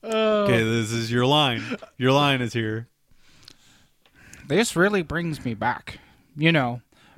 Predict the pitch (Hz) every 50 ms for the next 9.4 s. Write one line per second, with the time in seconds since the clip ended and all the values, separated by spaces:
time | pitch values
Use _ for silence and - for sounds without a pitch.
0 | _ - 131 143 139 - - 143 143 143 139 139 135 123 131 127 123 120 120 110
1 | 101 104 104 82 73 87 120 - _ _ _ _ _ - - _ _ _ _ -
2 | - 131 147 147 - - - - - 190 190 175 170 - - - - 247 240 220
3 | 185 170 170 160 - - 180 180 160 - 165 214 220 240 269 320 381 403 403 -
4 | 339 339 320 240 220 170 139 123 127 127 127 - - - - - - - - -
5 | - - - 165 160 143 123 113 131 165 220 240 - - - - - _ _ _
6 | _ _ _ _ _ _ - 185 226 320 381 403 415 403 330 254 269 302 311 320
7 | 294 285 262 202 160 143 123 113 76 71 90 - - - - _ - - - -
8 | - - - - - - 120 147 180 220 240 240 233 220 254 233 - - - 165
9 | 160 160 160 160 165 156 - -